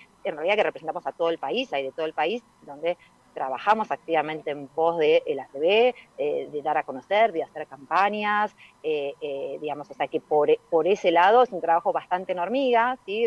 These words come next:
Bastante que ponemos los, los médicos interesados mucha voluntad. En general hacemos una campaña anual muy importante en octubre, ¿sí? Que es el mes mundial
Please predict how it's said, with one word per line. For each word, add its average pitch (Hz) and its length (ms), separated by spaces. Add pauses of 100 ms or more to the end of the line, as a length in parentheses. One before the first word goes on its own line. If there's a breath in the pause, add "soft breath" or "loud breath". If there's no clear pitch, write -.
(100)
Bastante 165 400
que 165 100
ponemos 165 380
los, 147 160 (100)
los 165 220
médicos 165 440
interesados 156 540
mucha 165 240
voluntad. 208 640 (240 loud breath)
En 156 140
general 190 340
hacemos 185 400
una 175 140
campaña 175 520 (220)
anual 175 500
muy 180 240
importante 170 720
en 151 100
octubre, 220 720
¿sí? 202 360
Que 147 160
es 143 120
el 143 220
mes 170 380 (260 loud breath)
mundial 170 680